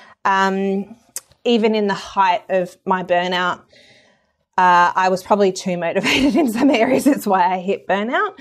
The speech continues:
Um, so again, that's something that I developed over my life, either as a response to my trauma or throughout my personal and professional development journey. Uh, but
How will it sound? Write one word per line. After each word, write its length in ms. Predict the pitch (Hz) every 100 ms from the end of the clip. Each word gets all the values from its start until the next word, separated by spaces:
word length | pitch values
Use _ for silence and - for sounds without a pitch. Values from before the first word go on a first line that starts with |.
| - - - - -
Um, 600 | 196 190 190 190 190 180 -
so 200 | - 233
again, 520 | 208 208 185 196 320 269
that's 280 | - -
something 340 | - 190 202 185
that 140 | 175
I 120 | 180
developed 460 | 175 180 180 175 -
over 200 | 180 180
my 160 | 180 175
life, 300 | 175 175 -
either 260 | 175 170 180
as 180 | 175 175
a 80 |
response 460 | 170 - 175 - -
to 80 | 190
my 140 | 170
trauma 500 | 175 180 170 170 165 -
or 280 | 202 185
throughout 420 | 185 180 175 170 180
my 400 | 185 170 165 -
personal 400 | - 180 - 180
and 100 | 175
professional 420 | 180 185 180 185
development 480 | 185 175 - 92 - _ _ _
journey. 380 | - 170 202 392 466 - - - - -
Uh, 220 | - 220
but 320 | 202 202 -